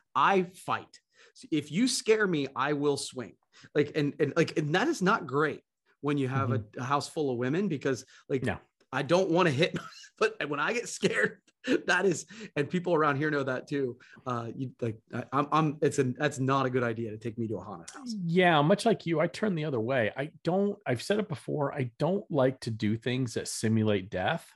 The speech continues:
Speaker 2: I don't
Speaker 1: <laughs>
Speaker 2: understand the appeal.
Speaker 1: <laughs>
Speaker 2: So I'm, I'm out on the haunted house.
Speaker 1: Yeah,
Speaker 2: I'm
Speaker 1: me
Speaker 2: out.
Speaker 1: too.
Speaker 2: All
Speaker 1: I'm
Speaker 2: right.
Speaker 1: out.
Speaker 2: <clears throat>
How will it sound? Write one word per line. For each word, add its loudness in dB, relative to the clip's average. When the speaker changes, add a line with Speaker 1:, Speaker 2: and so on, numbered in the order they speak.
Speaker 2:
I -6
don't 2
Speaker 1:
<laughs> 4
Speaker 2:
understand -2
the 2
appeal. -4
Speaker 1:
<laughs> 0
Speaker 2:
So 4
I'm, -2
I'm 2
out 6
on 4
the 4
haunted 2
house. -6
Speaker 1:
Yeah, -4
Speaker 2:
I'm 0
Speaker 1:
me 2
Speaker 2:
out. 2
Speaker 1:
too. -4
Speaker 2:
All 2
Speaker 1:
I'm 6
Speaker 2:
right. 4
Speaker 1:
out. -2
Speaker 2:
<clears throat> -20